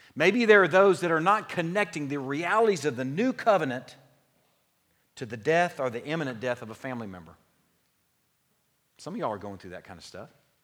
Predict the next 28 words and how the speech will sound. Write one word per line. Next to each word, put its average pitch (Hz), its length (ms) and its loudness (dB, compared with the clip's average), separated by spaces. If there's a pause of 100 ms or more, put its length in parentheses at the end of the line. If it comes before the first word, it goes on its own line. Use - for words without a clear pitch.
(880)
Could 170 220 -4
that 190 180 6
happen 170 420 2
where 170 120 -2
you 160 140 -4
come 165 300 0
week 160 180 -2
by 156 140 4
week 147 280 -4
and 151 140 -6
you 147 80 -6
hear 151 220 -2
about 139 300 2
these 127 160 -8
massive 127 400 -2
truths 151 360 -6
of 131 80 -14
Christ 147 300 -2
as 135 100 -12
high 139 140 0
priest 151 420 -8 (220)
and 151 400 -8
nary 226 680 2
a 190 80 -4
moment 170 380 0
where 131 180 -4
it 127 120 -10
connects 135 560 -8